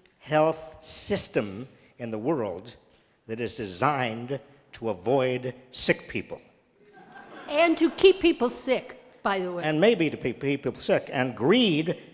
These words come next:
Speaker 1: yes, I mean, the, the book that I came here to talk to you about, The Common Good, is about the fact that over the last forty years,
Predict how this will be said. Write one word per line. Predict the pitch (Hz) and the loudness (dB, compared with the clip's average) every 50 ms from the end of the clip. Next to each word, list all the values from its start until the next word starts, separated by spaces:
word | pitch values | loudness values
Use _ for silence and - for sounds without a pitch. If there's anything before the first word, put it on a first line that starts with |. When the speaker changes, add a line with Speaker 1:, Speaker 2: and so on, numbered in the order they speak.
| - - | -10 -2
Speaker 1:
yes, | - 240 240 - - | 0 2 2 0 0
I | - 170 | -4 -4
mean, | 175 180 165 | -4 -2 -2
the, | 180 208 | -2 -4
the | 208 180 165 180 | -4 -4 -6 -6
book | 160 160 240 269 262 - - | 0 2 2 2 2 0 -2
that | 175 160 156 - - - | -2 -2 -2 -4 -6 -6
I | 151 147 | -6 -6
came | 147 - 180 190 180 | -6 -6 -6 -6 -4
here | 135 151 151 | -4 -4 -4
to | 131 127 | -4 -6
talk | - 160 160 - - | -6 -6 -8 -8 -6
to | 147 | -6
you | 127 113 | -6 -4
about, | 92 98 92 85 92 - - - _ _ _ _ | -4 -4 -4 -4 -6 -8 -12 -16 _ _ _ _
The | - | -16
Common | - - 156 147 143 135 127 | -10 -8 -6 -4 -4 -4 -2
Good, | 147 185 - 127 - - - - - | 0 0 0 0 -4 -12 -20 -14 -10
is | - 135 113 | -8 -6 -4
about | 135 120 98 - - - 233 226 156 - - - - - - - - - _ _ _ _ _ _ _ _ | -6 -6 -4 -2 2 4 4 4 4 0 -6 -10 -12 -12 -16 -20 -20 -20 _ _ _ _ _ _ _ _
the | 120 123 | -10 -10
fact | - - - - 208 220 233 202 - - - - - - - - - _ _ _ _ _ - | -10 -8 -4 -2 2 2 2 2 0 -2 -8 -12 -10 -10 -12 -16 -20 _ _ _ _ _ -4
that | 143 139 - | -2 -2 0
over | - 160 175 143 156 151 | 0 0 2 2 0 0
the | 139 135 | 0 0
last | 139 156 170 160 - - | 0 0 -2 -4 -6 -10
forty | - - - 170 185 165 156 | -10 -8 -4 -2 -2 -2 -2
years, | 147 127 120 165 240 233 165 107 - 110 123 - - - - - | -4 -6 -6 -4 -2 -2 -2 -2 -4 -8 -14 -18 -18 -18 -20 -20